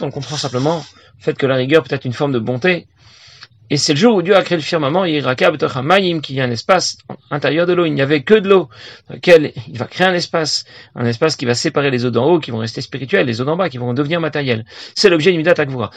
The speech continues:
Je vais juste préciser que l'eau et la lumière dont on, dont nous parlons, qui sont présentes le premier jour, ne correspondent pas à l'eau et la lumière que nous connaissons. La lumière que nous connaissons, c'est celle qui émane du soleil, celle qui a été créée le quatrième jour. Nitlu Hameorot.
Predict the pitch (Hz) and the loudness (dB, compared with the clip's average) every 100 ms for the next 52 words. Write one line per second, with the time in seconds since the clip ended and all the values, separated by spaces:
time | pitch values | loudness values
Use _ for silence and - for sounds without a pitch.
0 | - - 135 185 139 - 143 143 123 110 | -16 -8 -4 -4 -6 -6 -6 -2 -2 0
1 | 120 156 139 127 143 139 113 110 107 113 | 2 4 2 0 -2 -2 -4 -8 -12 -4
2 | 120 113 131 143 131 - - - - - | -2 0 2 2 0 -4 -20 -20 -18 -8
3 | 143 - 113 160 135 - 170 151 135 127 | -8 -2 2 2 0 -4 -2 0 0 -2
4 | - - - 139 151 151 151 156 143 185 | -4 -14 -6 -2 2 2 2 -2 0 4
5 | 151 160 151 131 139 160 - 147 143 143 | 4 4 4 2 2 -2 -2 -6 -4 -2
6 | - 143 - - - - - 131 156 208 | -2 -6 -8 -20 -18 -14 0 2 4 4
7 | 220 170 156 156 147 135 117 120 151 143 | 4 2 0 0 0 -4 -4 0 0 2
8 | 143 147 143 123 151 160 113 107 139 127 | 0 0 -2 0 2 2 0 -2 -6 -2
9 | 131 139 - 135 147 - 139 139 175 113 | -2 -2 -4 -2 -2 -2 -4 0 0 0
10 | _ _ - 160 190 151 139 135 147 160 | _ _ -6 0 0 2 2 4 2 2
11 | 165 | 0